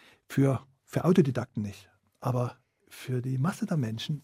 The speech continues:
braucht's diesen sozialen Faktor. Und das ist halt schwer. Wie kriegt man das im Internet hin? Da ja am Ende der Lerner alleine vor seinem Gerät sitzt.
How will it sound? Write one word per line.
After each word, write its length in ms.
braucht's 580
diesen 420
sozialen 720
Faktor. 360
Und 120
das 140
ist 140
halt 160
schwer. 360
Wie 100
kriegt 240
man 60
das 160
im 80
Internet 380
hin? 220
Da 280
ja 240
am 100
Ende 240
der 140
Lerner 420
alleine 480
vor 180
seinem 220
Gerät 340
sitzt. 360